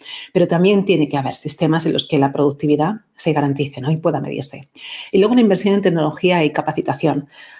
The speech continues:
Claro, si vamos a hacer que las personas estén trabajando desde casa, tenemos que desarrollar un plan de desarrollo de habilidades, pues, eh, digitales, porque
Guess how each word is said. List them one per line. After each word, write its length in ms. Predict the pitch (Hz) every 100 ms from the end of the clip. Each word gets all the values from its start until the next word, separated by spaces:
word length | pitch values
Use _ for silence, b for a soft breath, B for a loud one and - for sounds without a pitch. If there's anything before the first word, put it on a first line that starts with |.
| B -
Claro, 360 | 156 131 - _ _
si 300 | - - 170
vamos 200 | 160 156 -
a 20 |
hacer 180 | 185 180
que 60 |
las 140 | 147 -
personas 340 | 175 175 156
estén 180 | - 170
trabajando 480 | 151 151 - 160 147
desde 220 | - 156
casa, 420 | 156 - 214 - _
tenemos 340 | 180 143 151 -
que 100 | 175
desarrollar 560 | 165 - 147 147 156
un 180 | - 165
plan 300 | 156 143 175
de 120 | 165
desarrollo 440 | 143 139 147 143 170
de 80 |
habilidades, 640 | 170 151 147 147 147 208 -
pues, 320 | 143 135 - -
eh, 340 | 139 123 151
digitales, 720 | 156 - - 262 277 - - -
porque 400 | 156 147 135